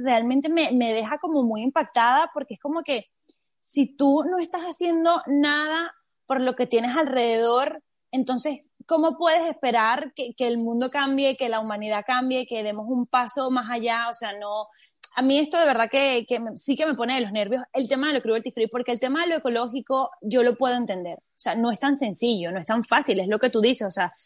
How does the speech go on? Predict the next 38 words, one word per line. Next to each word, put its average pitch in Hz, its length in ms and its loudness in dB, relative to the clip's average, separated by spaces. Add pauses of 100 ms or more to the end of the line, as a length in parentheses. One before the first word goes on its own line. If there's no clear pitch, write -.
yo 220 140 2
estoy 226 180 2
totalmente 269 640 4
de 269 60 6
acuerdo 214 260 2
contigo. 233 320 0
O 196 60 -2
sea, 208 180 -2 (320)
el 240 140 0
plástico 269 360 0
lo 269 100 4
vas 233 100 -2
a - 20 -2
encontrar 240 300 0
en 226 100 -2
todos 240 240 -2
lados, 254 500 2
si 269 120 -2
no 247 100 -2
te 240 80 -6
vas 254 160 -2
en 285 60 -4
avión 240 200 -4
te 233 80 -6
tienes 269 200 -6
que 262 80 -8
ir 233 40 -4
en 226 120 -6
barco, 254 280 -2
y 262 60 -4
si - 80 -8
no 233 100 -6
apoyas 220 240 -8
una 262 220 -4
cosa, 269 220 -8
apoyas 254 280 -4
la 226 160 0
otra, 277 380 -2